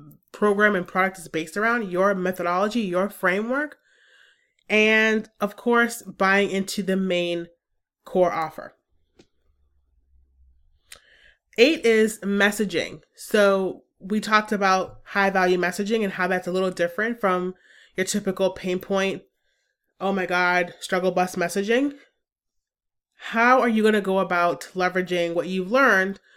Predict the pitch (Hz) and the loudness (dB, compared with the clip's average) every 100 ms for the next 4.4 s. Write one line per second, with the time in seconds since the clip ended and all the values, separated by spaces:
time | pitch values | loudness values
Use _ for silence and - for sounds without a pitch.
0 | _ _ _ - 196 196 196 190 180 175 | _ _ _ -2 2 4 4 2 0 -2
1 | 185 180 170 - 180 170 175 170 165 165 | -4 -2 -4 -6 -10 -10 -6 -6 -6 -6
2 | 156 123 - _ _ _ _ _ _ _ | -6 -8 -10 _ _ _ _ _ _ _
3 | _ _ _ - 233 269 359 381 370 - | _ _ _ 2 6 6 6 2 0 -2
4 | 254 139 104 | 0 0 -6